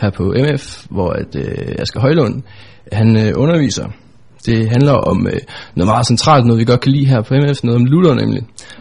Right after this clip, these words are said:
Øh, om, øh, den lutherske retfærdiggørelseslære, hvad det er for noget. Og så læser vi også, øh,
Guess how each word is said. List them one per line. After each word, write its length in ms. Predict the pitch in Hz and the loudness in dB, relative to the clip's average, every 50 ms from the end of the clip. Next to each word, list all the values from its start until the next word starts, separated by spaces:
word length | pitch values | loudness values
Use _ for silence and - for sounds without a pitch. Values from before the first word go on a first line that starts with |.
| - - - - - | -20 -20 -18 -4 0
Øh, 260 | 107 101 101 101 101 - - | 2 2 4 4 2 0 -2
om, 320 | - - 110 110 113 113 113 | -4 0 2 4 6 6 6
øh, 380 | 107 107 104 101 101 101 101 101 - - - | 6 4 4 4 4 2 0 -2 -6 -12 -2
den 280 | - 117 113 113 120 120 - | 0 2 2 2 0 -4 -2
lutherske 460 | 135 147 165 160 160 151 - - - | 0 2 4 4 2 2 0 -4 -10
retfærdiggørelseslære, 1200 | - - 95 - - 107 113 - - 151 151 151 131 - - 110 - - 98 98 98 98 101 98 - - - _ _ _ _ _ _ _ _ | -12 -12 -12 -6 -6 -6 -6 0 2 2 2 2 2 0 -4 -6 -6 -4 -4 -2 -2 -2 -4 -4 -8 -16 -20 _ _ _ _ _ _ _ _
hvad 160 | - 104 107 110 | -6 -6 -4 -2
det 80 | 113 | -2
er 100 | 113 117 | -2 -2
for 100 | 117 - | -2 0
noget. 320 | 110 110 117 127 135 135 - - - - - - - | 0 2 4 4 2 2 0 -6 -18 -18 -20 -18 -4
Og 120 | - - | -2 0
så 60 | - 123 | 2 4
læser 260 | 123 135 127 113 107 | 4 4 4 4 2
vi 60 | 98 | 0
også, 320 | 107 123 - - - 101 | 0 0 -2 -6 -6 -4
øh, 380 | 82 90 78 73 80 71 67 - | -4 -2 -2 -2 -4 -4 -6 -8